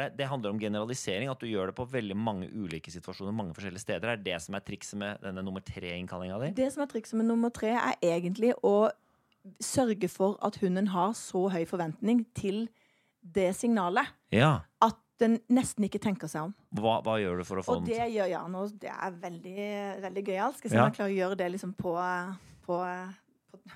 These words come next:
Speaker 2: på T V, <laughs> skulle jeg til å si, men det er det ikke.
Speaker 1: Ja.
Speaker 2: Eh, jeg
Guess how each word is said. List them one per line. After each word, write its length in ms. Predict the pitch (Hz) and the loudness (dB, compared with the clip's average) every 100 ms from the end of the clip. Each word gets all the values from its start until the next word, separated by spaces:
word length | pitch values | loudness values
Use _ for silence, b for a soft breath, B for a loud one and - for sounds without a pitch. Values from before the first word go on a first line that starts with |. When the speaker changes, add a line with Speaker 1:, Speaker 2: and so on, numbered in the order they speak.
| - | -12
Speaker 2:
på 100 | 202 | -10
T 160 | - 233 | 0 2
V, 100 | 180 | 2
<laughs> 80 | 202 | 0
skulle 240 | - 233 247 | 2 4 6
jeg 20 | |
til 180 | 196 233 | 6 4
å 60 | |
si, 160 | 220 220 | 4 0
men 120 | 214 | 2
det 80 | 214 | 0
er 60 | 214 | 0
det 120 | 208 | -2
ikke. 140 | 202 - B | -4 -6 B
Speaker 1:
Ja. 180 | - 135 - | 6 6 8
Speaker 2:
Eh, 720 | 247 247 247 247 240 233 226 - _ - | 8 10 10 10 8 6 2 -2 _ 2
jeg 340 | 240 262 320 | 4 6 4